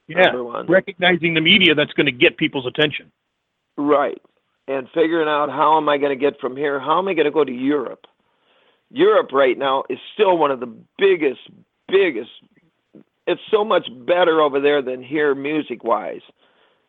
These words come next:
Speaker 2: Because here, everybody has a category, you know, your rap or your country or your not country or pop country or whatever. In Europe, everybody still appreciates everything from blues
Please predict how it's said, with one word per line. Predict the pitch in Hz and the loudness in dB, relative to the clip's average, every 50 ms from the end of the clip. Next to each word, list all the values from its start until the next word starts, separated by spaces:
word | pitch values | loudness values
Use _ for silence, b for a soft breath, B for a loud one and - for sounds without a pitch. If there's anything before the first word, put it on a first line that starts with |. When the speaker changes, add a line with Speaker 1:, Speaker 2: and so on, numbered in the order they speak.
| _ _ | _ _
Speaker 2:
Because | - 135 - 160 147 139 - | -8 -2 0 0 0 0 0
here, | 196 233 226 208 175 165 170 170 151 - _ _ _ _ _ _ _ _ - | 0 2 2 4 2 2 0 0 -4 -6 _ _ _ _ _ _ _ _ -2
everybody | - 165 185 180 160 175 170 165 | 0 2 2 2 2 2 2 2
has | 165 165 160 156 135 | 2 2 2 2 0
a | 139 113 | -2 -4
category, | - 175 151 160 151 139 135 107 117 123 120 120 123 120 | 0 2 2 4 4 2 2 0 -2 -2 -4 -4 -6 -6
you | 131 135 131 | -4 -2 -2
know, | 135 135 131 | 0 0 0
your | 139 135 127 123 | 0 0 -2 -2
rap | 123 135 151 151 147 151 151 147 - - | 0 0 2 2 4 2 2 0 -2 -4
or | 127 127 127 | -8 -6 -4
your | 123 127 127 123 123 120 107 - _ _ _ _ _ _ _ - | -2 -2 -2 -4 -6 -8 -10 -18 _ _ _ _ _ _ _ -6
country | - 160 147 143 131 - 151 147 143 | -2 -2 -2 -2 -2 -4 -4 -2 -2
or | 135 127 | -2 -2
your | 131 127 127 135 | -4 -6 -6 -4
not | 135 135 143 147 - - | -2 0 -2 -2 -2 -4
country | - 147 147 139 104 131 139 | -4 -4 -4 -4 -4 -4 -4
or | 120 120 120 107 107 98 _ _ _ _ _ - | -2 -4 -6 -8 -16 -20 _ _ _ _ _ -4
pop | - 139 143 156 147 - | 0 0 0 0 0 -4
country | - 147 147 151 - 147 147 127 | -6 -6 -6 -6 -4 -6 -6 -4
or | 120 | -2
whatever. | 123 135 143 143 147 143 143 117 127 123 113 b b b b b b b b b b b | 0 2 2 4 4 4 2 0 -4 -8 -10 b b b b b b b b b b b
In | 143 156 160 165 | -2 0 2 2
Europe, | 175 196 214 208 196 - - - | 4 4 4 4 2 2 2 2
everybody | 165 170 185 196 175 175 165 165 147 - | 2 4 4 4 4 4 2 2 0 -2
still | - 175 170 165 | 0 2 2 2
appreciates | 156 - - 165 170 165 156 - - 131 131 127 - 139 | 2 2 2 2 2 2 2 0 2 2 2 2 2 0
everything | 135 135 131 143 135 135 139 139 123 | 0 0 0 -2 -4 -4 -6 -6 -6
from | - 120 113 113 107 | -8 -8 -8 -6 -4
blues | 127 139 151 143 139 147 147 139 | 0 0 2 2 2 2 0 -2